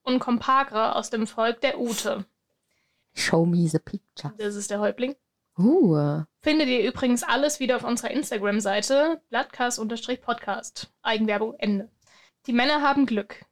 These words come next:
Speaker 1: Während andere Teile des Ute-Volkes sich gerade in einem gewaltsamen Konflikt mit Siedlern und Armee befinden, setzt sich Ouray schon sein Leben lang für eine friedliche Koexistenz mit den Weißen ein und empfängt die hungrigen und durchgefrorenen Besucher gerne.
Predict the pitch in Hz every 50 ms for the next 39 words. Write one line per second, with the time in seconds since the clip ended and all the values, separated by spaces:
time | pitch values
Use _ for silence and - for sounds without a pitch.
0 | _ _ _ _ _ _ - 240 254 262 262 254 - - 269 330 349 370 320 294
1 | 254 - - 233 233 240 247 240 214 226 220 - - 285 330 330 - 240 - -
2 | 233 220 226 226 233 240 254 247 - 240 226 - - 240 214 226 233 247 247 240
3 | 220 - 220 226 233 233 233 233 233 220 - - 208 233 240 285 330 - - 262
4 | 247 254 262 - - 247 233 - - 269 285 - _ - 240 214 - - 262 269
5 | 294 - 277 247 233 226 220 - - 220 214 226 269 294 277 214 - - - 214
6 | 226 - - 247 269 302 - _ _ _ _ _ _ - - 277 294 - - -
7 | 269 - - - 269 294 311 311 294 285 294 285 - 262 247 247 233 226 233 240
8 | 262 285 302 294 269 240 240 233 240 247 262 - - 233 220 220 220 214 - -
9 | - 285 302 - 277 262 233 233 - - 277 269 254 226 - - 233 226 - -
10 | 233 233 247 240 - 247 240 - 240 240 240 220 214 214 208 - 208 208 - 214
11 | 214 214 208 226 - _ _ _ _ _ _ - 247 254 247 240 - - 302 330
12 | 359 - 277 233 240 277 277 285 269 277 262 247 262 254 226 214 208 254 269 262
13 | - 262 - - 247 240 240 240 240 226 226 202 208 233 220 - 269 254 240 240
14 | 214 202 196 180 202 - 202